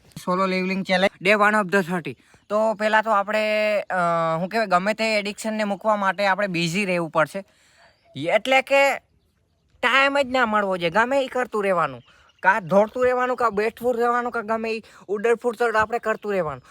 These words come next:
જો આપણે ભૂલથી એક જગ્યાએ બેઠા તો આપણું બ્રેઇન એટલે કે મગજ એ એક જગ્યાએ સ્થિર નથી રહેતું યાર. એ મતલબ કે ભાગતું રહે છે ઓટોમેટિક. એને અલગ અલગ વિચારો આવે છે, નેગેટિવ થોટ્સ,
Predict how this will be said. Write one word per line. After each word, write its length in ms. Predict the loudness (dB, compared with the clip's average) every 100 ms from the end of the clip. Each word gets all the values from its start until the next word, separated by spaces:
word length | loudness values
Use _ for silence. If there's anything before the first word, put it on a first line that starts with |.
| -20 0
જો 100 | 0
આપણે 220 | 2 -2
ભૂલથી 380 | -2 -2 0 2
એક 200 | 2 0
જગ્યાએ 280 | 0 0
બેઠા 380 | 0 -2 -4 -8 -10 _ _ 0
તો 60 |
આપણું 300 | 2 2 0
બ્રેઇન 280 | 0 0 0
એટલે 200 | -2 -2
કે 120 | -4
મગજ 360 | -2 -2 -2 -6 _ _ _ _ _ _ _
એ 240 | -2 2 2
એક 80 |
જગ્યાએ 340 | 2 2 4 2
સ્થિર 260 | 0 -4
નથી 220 | -4 -4 -2
રહેતું 240 | -4 -2
યાર. 160 | -2 0
એ 220 | -2 -2
મતલબ 380 | -4 -4 -6 -4
કે 320 | -2 0 -2 -8 -18 -16
ભાગતું 400 | -10 -10 -8 -4
રહે 120 | -4 -4
છે 120 | -4
ઓટોમેટિક. 560 | -4 -4 -6 -8 -10 -18 -20 -10
એને 160 | -4 0
અલગ 260 | 2 2 2
અલગ 180 | 0
વિચારો 380 | 0 -2 2 4
આવે 260 | 4 4 2
છે, 120 | 0
નેગેટિવ 440 | -2 -4 -4 -4
થોટ્સ, 440 | -6 -4 -4 -4